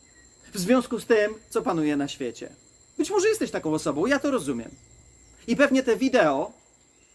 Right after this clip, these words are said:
wręcz dla ciebie jest szokiem i niezrozumieniem, co ten facet może mówić.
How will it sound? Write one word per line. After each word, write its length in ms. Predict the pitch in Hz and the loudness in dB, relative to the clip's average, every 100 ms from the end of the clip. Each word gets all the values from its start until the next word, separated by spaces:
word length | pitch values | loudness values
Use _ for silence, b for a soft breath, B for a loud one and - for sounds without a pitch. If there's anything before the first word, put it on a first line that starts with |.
| - | -2
wręcz 340 | 202 247 226 | 2 2 2
dla 140 | 208 208 | 0 0
ciebie 220 | 247 240 | 0 0
jest 240 | 220 - | -2 -4
szokiem 480 | - 147 - 117 - - _ - | -6 -6 -6 -14 -14 -20 _ 4
i 80 | |
niezrozumieniem, 800 | 240 214 196 170 190 165 123 117 | 4 4 -2 -2 -2 -2 -4 -4
co 140 | 180 247 | -4 -4
ten 140 | 233 | -4
facet 360 | - 165 156 - | -4 -2 -4 -6
może 220 | 139 135 | -4 -2
mówić. 440 | 131 107 - - | -2 -2 -10 -20